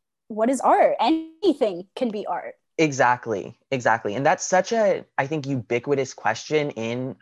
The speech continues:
Speaker 2: art history. What is art? I think in your first intro class, that was probably the first question they posed to sort of break open your mind a little bit and get you into thinking about it.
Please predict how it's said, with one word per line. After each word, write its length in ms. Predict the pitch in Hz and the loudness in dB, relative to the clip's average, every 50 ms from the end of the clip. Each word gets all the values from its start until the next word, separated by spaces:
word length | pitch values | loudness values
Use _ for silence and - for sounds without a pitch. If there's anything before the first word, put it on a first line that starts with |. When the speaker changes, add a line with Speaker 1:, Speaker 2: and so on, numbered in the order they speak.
| _ - | _ -2
Speaker 2:
art 180 | 117 123 - | -2 -2 -2
history. 380 | 117 123 120 - - 139 135 131 | -4 -6 -6 -4 -2 -2 -2 -2
What 300 | 120 107 117 120 117 - | -2 0 0 0 0 0
is 240 | - 120 117 113 - - | -2 -6 -6 -6 -8 -6
art? 240 | - 110 117 120 - - | -4 -2 -2 -2 -2 -4
I 60 | 110 | -8
think 340 | - - 123 101 - - _ _ _ _ _ _ _ _ _ _ _ | -8 -8 -10 -10 -10 -16 _ _ _ _ _ _ _ _ _ _ _
in 360 | - 123 120 117 117 110 110 107 _ _ | -6 -4 -4 -4 -4 -6 -8 -10 _ _
your 220 | - 123 117 120 117 | -10 -4 -4 -4 -4
first 420 | - - 147 147 170 175 - - | 0 2 4 4 4 4 0 -4
intro 300 | - 147 143 - 160 151 | -4 -4 0 0 -2 0
class, 320 | - 160 151 143 139 - - | 2 4 2 2 2 0 -8
that 260 | 123 113 120 120 110 | -4 0 0 0 0
was 120 | 123 - | -2 -6
probably 280 | - - 131 120 127 123 | -4 -4 -2 -2 -2 -4
the 100 | 98 107 | -6 -8
first 300 | - - 120 127 135 - | -4 -2 -2 -2 -2 -2
question 340 | - - 135 - - 151 135 | -2 -2 -2 -2 -4 -2 0
they 120 | 139 143 | 0 0
posed 460 | 143 - 151 139 131 127 123 123 - - | 0 0 2 2 2 2 0 -4 -8 -12
to 60 | 113 | -10
sort 220 | - - 127 123 | -4 -2 0 0
of 160 | 120 110 104 _ _ - - _ _ _ _ _ _ _ _ _ _ _ _ _ - 117 - _ | 0 -2 -4 _ _ -20 -20 _ _ _ _ _ _ _ _ _ _ _ _ _ -18 -18 -12 _
break 280 | - 143 143 151 147 147 | 4 4 4 4 4 2
open 300 | 139 143 139 156 143 131 | 2 2 2 0 -2 0
your 140 | 123 117 110 | -2 -4 -4
mind 320 | 107 104 110 120 135 139 | -2 -2 -2 -2 -2 -2
a 40 | 135 | -2
little 220 | 123 117 110 104 | -2 -2 -2 -2
bit 180 | - 104 101 - | -2 -4 -4 -4
and 160 | 113 110 104 | -4 -4 -2
get 160 | 120 117 - | -2 -2 -2
you 140 | 117 120 117 | -2 -4 -6
into 140 | 120 110 101 | -4 -6 -8
thinking 380 | - - 107 117 - 143 151 | -8 -8 -10 -8 -6 -4 -4
about 240 | 160 160 170 170 175 | 0 2 2 2 2
it. 220 | 180 185 180 - | 2 0 -2 -4